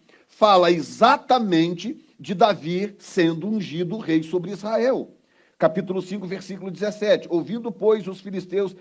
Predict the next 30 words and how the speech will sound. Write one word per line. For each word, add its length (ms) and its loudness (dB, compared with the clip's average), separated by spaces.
que 120 0
haviam 520 4
ungido 520 -2
Davi 380 2
sobre 580 8
Israel." 600 -4
Capítulo 500 0
cinco, 300 -4
versículo 420 -2
dezessete. 800 0
No 300 2
seis, 840 4
um, 540 4
Davi 380 4
já 140 -2
está 240 -4
procurando 560 0
a 40 2
arca. 380 -2
Cadê 340 -4
a 60 0
arca 480 -6
de 140 -14
Deus? 440 -14
Onde 400 2
colocaram 720 -2
a 20 -4
arca 380 -8
de 100 -10
Deus? 220 -10